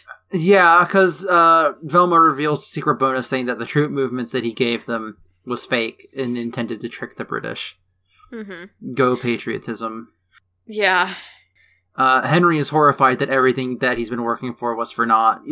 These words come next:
Speaker 1: both, uh, mostly in, in the realm of being evil.
Speaker 2: Yeah.
Speaker 3: Yeah.
Speaker 1: Uh, and so the next day, Bobby's like, "Hey, thanks for helping." Noseworthy's still leaving to join the hysterical society that Henry left.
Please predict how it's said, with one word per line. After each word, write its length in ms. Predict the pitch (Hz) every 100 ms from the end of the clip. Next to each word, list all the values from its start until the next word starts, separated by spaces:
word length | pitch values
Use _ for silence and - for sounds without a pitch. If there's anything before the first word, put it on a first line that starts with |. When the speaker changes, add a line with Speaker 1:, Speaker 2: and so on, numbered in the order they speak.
| -
Speaker 1:
both, 360 | 143 139 - _ -
uh, 380 | 131 120 120 117 _ _
mostly 640 | 151 185 202 - 160 151
in, 240 | 151 143 - _ _ _ -
in 160 | 208
the 80 | 185
realm 360 | 165 175 160 160
of 300 | 165 143 - _ _ _
being 340 | 190 160 147
evil. 480 | 170 156 127 127 127 - _ _ _ _ _ 381 392
Speaker 2:
Yeah. 260 | - 160 160
Speaker 3:
Yeah. 500 | 226 202 233 233 151 - _ _ - _ _ _
Speaker 1:
Uh, 320 | 147 143 139 156
and 100 | 151
so 80 |
the 120 | 180 175
next 160 | 170
day, 220 | - 151 139
Bobby's 340 | 127 123 120
like, 140 | 123
"Hey, 240 | 143 147 139
thanks 240 | 135 131
for 100 | -
helping." 500 | 127 135 127 135 131
Noseworthy's 580 | 127 127 120 127 123 123
still 200 | - 120 113
leaving 600 | 151 139 135 135 131 131
to 200 | - 113
join 240 | 107 117 117
the 80 | 110
hysterical 680 | 101 135 131 127 - 131
society 500 | - - 131 120 123
that 160 | 120 -
Henry 300 | 117 110 110
left. 500 | 107 123 117 -